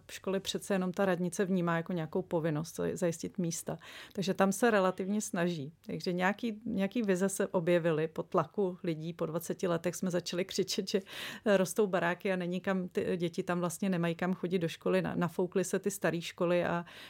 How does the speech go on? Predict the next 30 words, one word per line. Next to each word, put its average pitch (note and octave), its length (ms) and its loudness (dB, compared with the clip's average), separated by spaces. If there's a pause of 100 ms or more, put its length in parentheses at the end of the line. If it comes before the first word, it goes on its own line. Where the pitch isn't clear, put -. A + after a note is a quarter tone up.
(120)
víme, E3+ 340 0
že F#3 120 0
zhruba F3+ 320 2
třicet - 360 -6
procent F3+ 340 -2
dětí E3+ 280 -2
vůbec E3+ 320 0
na F3+ 80 2
Prahu F3+ 300 0
devět E3+ 240 2
do E3 120 -2
školy F3+ 320 -2
nechodí, E3 600 -2
ať D#3+ 180 -4
už E3+ 140 -4
z E3+ 60 -4
důvody, E3 480 2 (220)
k-, E3 220 -2
důvodu E3 400 0
kvality, E3 440 2
anebo E3 260 0
kapacity. D#3+ 640 -4 (360)
Takže F3+ 240 -2
to - 120 2
je F#3+ 120 6
velký F3+ 480 0
nesoulad, F3 540 0
ale G3 140 2
přece - 380 -2
jenom G#3+ 220 2